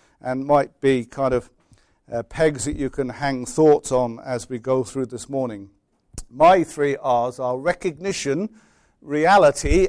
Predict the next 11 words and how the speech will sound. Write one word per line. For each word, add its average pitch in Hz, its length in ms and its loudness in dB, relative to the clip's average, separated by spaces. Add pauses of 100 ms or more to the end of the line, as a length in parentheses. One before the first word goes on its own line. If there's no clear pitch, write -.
and 165 300 -4
reverence. 147 800 2
Recognition, 147 840 -8
reality, 139 760 -2 (440)
and 123 380 -6
reverence. 127 800 0 (760)
But 165 100 4
of 175 140 6
course, 214 420 4 (140)
um, 170 320 -2 (480)
context, - 880 0